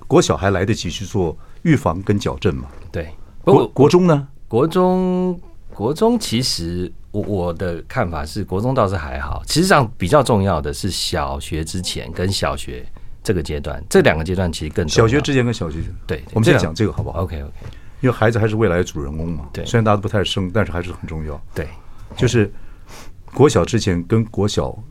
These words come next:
Speaker 2: 本身，
Speaker 1: 国小的时候。
Speaker 2: 对，这段时间比较重要。对。
Speaker 1: 大部分小孩子得近视眼差不多几岁就开始，因为现在很多小孩生下来就会滑，滑，然后“不要吵了”，“绑给你个屏保”，让孩子在那滑。
Speaker 2: 对，就是说，呃，应该这样讲，就是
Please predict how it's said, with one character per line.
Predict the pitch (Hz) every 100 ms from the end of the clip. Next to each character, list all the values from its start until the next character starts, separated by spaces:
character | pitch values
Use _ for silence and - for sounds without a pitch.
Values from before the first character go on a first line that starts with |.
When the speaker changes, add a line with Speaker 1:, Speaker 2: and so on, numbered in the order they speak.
| - - -
Speaker 2:
本 | 113
身， | 95
Speaker 1:
国 | -
小 |
的 | 110
时 | 107
候。 | 101
Speaker 2:
对， | 104 - -
这 | 147
段 | 131 117
时 | 101
间 | 90 90
比 | 82
较 | 80
重 | 85 69
要。 | 71 67 - - - - - -
对。 | -
Speaker 1:
大 | 190
部 | 151
分 | 160
小 | 110 85
孩 | 95
子 | 98 95
得 | 92
近 | 98
视 | 98 -
眼 | 67 60 -
差 | -
不 | 107
多 | 92
几 | 76
岁 | 71 85
就 | 80
开 | 87
始， | 80 -
因 | 50 - - - - -
为 | -
现 | 165
在 | 143
很 | 107
多 |
小 | 110 87
孩 |
生 | 101 143
下 | 104
来 |
就 | 92
会 | 87
滑， | - 73 76
滑， | 104 90 - 87 - - - - - -
然 |
后 | 185
“不 | 277
要 |
吵 | 262 170
了 | 190 -
”，“绑 | 127
给 | 120
你 | 127
个 |
屏 | 110 - 101
保”， | 85 78
让 | - 92
孩 | - 85
子 | 95
在 | 90
那 | 78
滑。 | - - - - - -
Speaker 2:
对， | 107 87
就 | 117
是 | 170 190
说， | 147 151 143 143
呃， | 95 95
应 | 139
该 | 143
这 | 147
样 | 127
讲， | 95 76
就 | 98
是 | 120 113